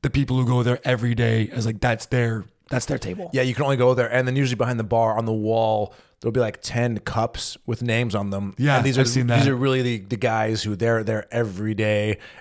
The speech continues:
Speaker 2: and they have their own cups and their own, those are only people that are allowed to sit at this, yeah, Stammtisch. Yeah.
Speaker 1: Exactly. So you might look into them and be like, "Wow, that place looks kinda dumpy. I don't wanna go in." But I find them super fun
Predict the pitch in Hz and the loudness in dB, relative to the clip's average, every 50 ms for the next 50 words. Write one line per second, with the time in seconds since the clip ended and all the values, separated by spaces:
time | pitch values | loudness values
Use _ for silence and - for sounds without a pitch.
0 | - - 117 113 110 104 104 107 101 110 110 110 113 107 107 95 101 110 104 113 | -8 -4 -2 -2 0 -2 -2 -2 -2 -2 0 0 0 0 -2 -2 -2 -4 -2 0
1 | 113 110 101 98 - 107 107 107 - - - - 107 110 110 110 110 120 110 107 | -2 -2 -2 -4 -2 -2 -2 -2 -2 -6 -8 -6 -4 -4 -4 -2 -2 -2 -2 -2
2 | - 120 120 117 117 110 110 113 135 135 127 143 131 139 143 120 127 123 117 110 | -2 -4 -4 -4 -6 -8 -4 -2 0 0 -2 -2 -2 -2 -2 -2 -2 -4 -4 -4
3 | 104 110 113 104 107 101 101 - - 131 117 104 82 101 95 - - - 95 104 | -4 -4 -2 -2 -2 -2 -4 -4 -4 -4 -4 -6 -6 -8 -8 -8 -8 -8 -8 -8
4 | 98 87 - - - 117 98 101 101 92 - 90 87 82 - - - - 113 107 | -6 -6 -6 -4 -4 -4 -4 -4 -6 -6 -8 -6 -6 -4 -4 -2 -2 -2 0 2
5 | 127 123 120 - - 110 107 98 - - - - - - - 165 196 233 233 233 | 2 2 0 0 -2 -4 -4 -6 -8 -12 -20 -14 -6 -2 0 0 2 2 2 2
6 | 196 - 165 165 165 143 131 123 117 123 127 123 120 117 104 120 117 113 113 117 | 2 2 0 0 0 0 0 0 2 2 2 2 2 2 2 2 2 2 2 0
7 | 117 - - 123 120 - 117 - - 127 123 117 117 104 123 123 120 110 127 117 | 0 0 0 0 0 0 -2 -2 -2 -2 -2 0 0 0 0 0 0 0 0 0
8 | 113 120 117 117 113 110 117 101 117 117 110 110 117 123 135 127 - - - - | 2 0 0 0 -2 -4 -4 -2 0 0 0 2 2 0 0 -2 -4 -8 -16 -20
9 | - - - - 131 123 113 - _ - 139 165 196 196 - 147 135 123 123 123 | -20 -8 -2 0 0 0 0 -4 _ -2 0 0 2 2 2 0 0 0 0 0
10 | 123 120 117 117 101 - - - - - 160 139 127 120 - - 117 110 113 110 | 0 0 -2 -2 -4 -4 -2 0 0 0 0 0 0 -2 -2 0 0 0 0 0